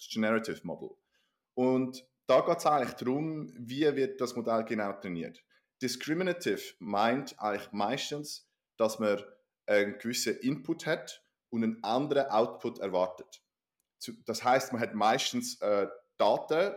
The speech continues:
die von zwei verschiedenen Modalitäten sind oder, oder die auf irgendwie getrennt sind und gepaart sind. Ein Beispiel ist, wenn man, äh, zum Beispiel tut Bilder klassifizieren, dann hast du einen Datensatz von Bildern,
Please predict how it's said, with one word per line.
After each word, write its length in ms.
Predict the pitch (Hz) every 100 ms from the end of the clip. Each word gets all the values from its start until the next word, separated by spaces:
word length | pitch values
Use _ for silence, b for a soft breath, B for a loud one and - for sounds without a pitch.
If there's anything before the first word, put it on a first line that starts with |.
| -
die 440 | 104 107 120 139 139
von 160 | 117
zwei 140 | - 110
verschiedenen 540 | 110 - 135 143 131
Modalitäten 640 | 117 113 104 98 95 110 -
sind 240 | - 87
oder, 320 | 98 98 98
oder 180 | 98 92
die 120 | 98
auf 140 | 92 -
irgendwie 600 | 120 131 131 110 110 120
getrennt 460 | 123 - 98 101 151
sind 340 | - 165 185
und 480 | 107 113 147 - - _ _ -
gepaart 520 | - - - - -
sind. 400 | - - 78 - _ _ _ _ _
Ein 120 | 104 113
Beispiel 400 | 160 208 - 156
ist, 400 | 143 110 107 110
wenn 100 | 104
man, 120 | 92 98
äh, 300 | - 95 98
zum 100 | 113
Beispiel 240 | - 127 143
tut 200 | 165 -
Bilder 260 | 175 101
klassifizieren, 720 | - 82 - 76 - 85 - -
dann 140 | 95
hast 180 | 113 113
du 200 | 104 98
einen 100 | 92
Datensatz 460 | 98 104 - 90 -
von 140 | 76
Bildern, 420 | 98 127 196 262